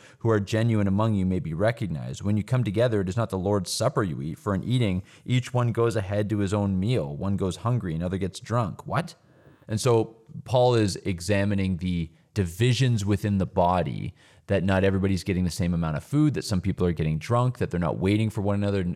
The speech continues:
they're not doing it all together. And so notice when he says, "Examine yourselves, therefore." "Whoever therefore eats the bread and drinks the cup in an unworthy manner will be guilty concerning" what? "The body and the blood of the Lord. Let a person examine himself,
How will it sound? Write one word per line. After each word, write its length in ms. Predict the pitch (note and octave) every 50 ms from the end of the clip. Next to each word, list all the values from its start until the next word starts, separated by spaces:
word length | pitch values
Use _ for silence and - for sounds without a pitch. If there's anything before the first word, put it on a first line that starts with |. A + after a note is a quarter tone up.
| -
they're 100 | - F#2+
not 240 | F2+ E2+ A#1+ C#2 -
doing 300 | - G2 F#2 F#2+ G2 F#2+
it 100 | F2+ - -
all 200 | - D#2+ D#2+ D#2
together. 640 | - - D#2+ A#1+ - F2 F2+ D2 D2 C2 A1 G#1 - - - - - -
And 140 | - F#2+ F#2+
so 440 | - - G#2+ G2 F#2+ F#2 F#2 - - - -
notice 520 | G2 D#2 G#2 A2+ A#2+ A#2+ A2+ G#2+ - -
when 120 | A2 G2+
he 80 | G2 F2+
says, 480 | - - - A#2 G#2+ G2 F#2 F#2 E2 E2
"Examine 560 | F2+ F2 F2 F2+ G2 G2 G#2+ A#2+ B2+ A2+ G2+
yourselves, 420 | F2+ D#2+ - E2+ D#2+ E2 D#2+ D#2
therefore." 520 | - D#2+ D2+ D2+ - - D#2 D#2 D#2+ - - - - - _ _ _ _ -
"Whoever 220 | G#2+ B2+ B2 A2+ A2+
therefore 280 | A2 G#2+ G#2 - A#2+
eats 200 | F#2 G2+ A2 -
the 100 | - A2+
bread 220 | F2+ - G2+ G2 F#2+
and 60 | F#2+
drinks 200 | F#2+ F#2+ F#2 -
the 60 | F#2+
cup 240 | - - G#2+ - -
in 80 | G2 F#2+
an 100 | F2 -
unworthy 540 | - G#2+ G#2 G#2+ G#2+ G2 G#2 G#2 G2+ G2+ G2
manner 380 | F#2+ F#2+ F#2+ F#2+ F#2+ F#2 F#2+
will 120 | F#2 F#2 F2
be 120 | F2+ E2+
guilty 340 | D#2+ - G2+ G2 F#2 - G2+
concerning" 560 | - - F#2+ F2 - - F#2+ F2+ F#2 F2+ F2
what? 240 | G2+ A2 F2+ - - - _ -
"The 140 | - - F#2
body 640 | - - - G2+ A2 A#2 A#2 G#2 F#2 E2 D#2+ D#2+ - -
and 100 | - F#2
the 60 | F2+ E2
blood 240 | - F2 E2 E2
of 80 | E2+ -
the 80 | E2+ E2+
Lord. 340 | F2 G2+ G#2 F#2+ E2+ D2
Let 80 | F2+ F2+
a 60 | F2+
person 260 | - A2 G2+ - -
examine 400 | F#2 E2+ F2+ G2+ F#2+ G#2 A#2 B2
himself, 460 | A#2 G2+ F2+ - - F#2 E2+ F2 -